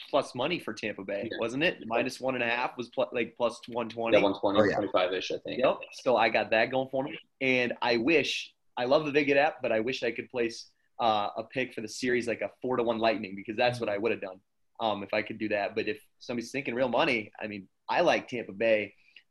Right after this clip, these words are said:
Speaker 1: four to one gentleman's sweep. I know nothing about either one of these teams. I just know that – by my gut instinct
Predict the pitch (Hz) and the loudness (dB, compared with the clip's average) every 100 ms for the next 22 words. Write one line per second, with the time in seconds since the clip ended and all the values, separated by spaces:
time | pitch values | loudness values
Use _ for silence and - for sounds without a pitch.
0 | _ - 127 117 113 120 104 113 117 110 | _ -8 -2 0 0 0 0 0 0 -4
1 | - - 117 110 - _ _ - 117 120 | -8 -8 -4 -4 -6 _ _ -4 0 0
2 | 123 - 123 113 110 107 117 123 123 143 | -2 -6 -4 2 2 0 -4 -2 0 0
3 | 143 127 117 - 127 120 113 117 143 143 | 0 2 2 2 -2 0 0 -2 -2 -6
4 | - 165 170 - 110 110 113 117 110 104 | -4 -2 -2 -4 -4 -4 -6 -2 -2 0
5 | 95 - _ _ _ - 113 113 120 120 | -4 -10 _ _ _ -4 -2 0 0 2
6 | 117 117 117 - 117 120 | 2 2 -2 -6 -6 -8